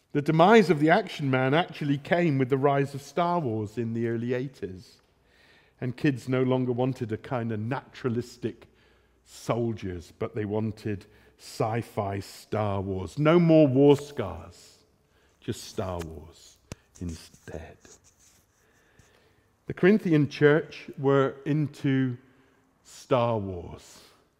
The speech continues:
They wanted their stars. They were i-, they, they were infiltrated, if you like, by superstar apostles who were impressive in,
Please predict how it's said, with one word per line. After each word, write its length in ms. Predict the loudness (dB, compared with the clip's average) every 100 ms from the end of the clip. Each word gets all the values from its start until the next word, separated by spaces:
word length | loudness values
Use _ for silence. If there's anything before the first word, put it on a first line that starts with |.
| _ _ _ _ _ _ _ _ _ _ -2
They 100 | 2
wanted 320 | 2 0 -2
their 160 | -6
stars. 1200 | -6 -14 -14 -6 -4 -4 -6 -10 -14 -20 -20 -20 _ _ _ _ _ _ 0
They 140 | 2
were 180 | 4 4 4
i-, 160 | 2 2 -2
they, 280 | 0 0
they 200 | 2 2
were 220 | 4 4 4
infiltrated, 760 | 2 2 0 -2 0 -2 0 -2
if 180 | -2 0
you 60 |
like, 500 | 2 2 0 -6 -6
by 260 | -4 -2 -4
superstar 1160 | -10 -18 0 2 2 0 -4 -2 0 2 2
apostles 840 | 0 0 -2 -2 -6 -6 -10 -16 -20 _ _ _ _
who 180 | -2 2
were 220 | 2 2
impressive 920 | 0 -6 -6 -6 -6 -6 -6 -6 -4
in, 280 | -6 -6